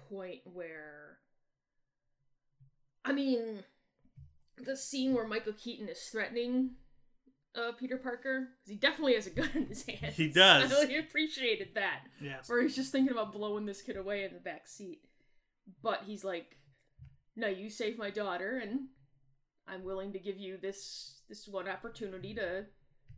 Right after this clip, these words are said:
Speaker 1: save the people that you love in your life." And yeah, uh, like you said earlier, that's that moment where Peter's like, "Mm, nah, can't. Can't. Gotta do it."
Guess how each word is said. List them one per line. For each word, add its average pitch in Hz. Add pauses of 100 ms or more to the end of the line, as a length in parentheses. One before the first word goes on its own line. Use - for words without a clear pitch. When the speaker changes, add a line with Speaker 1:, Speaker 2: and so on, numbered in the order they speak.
(160)
Speaker 1:
save 160
the 214
people 208
that 247
you 302
love 185
in 180
your 175
life." 175 (160)
And 190 (1000)
yeah, 208
uh, 208
like 202
you 233
said 214
earlier, 180
that's 170
that 190
moment 185
where 180
Peter's 196
like, - (100)
"Mm, 190
nah, - (380)
can't. 165 (640)
Can't. 247 (500)
Gotta 180
do 165
it." 165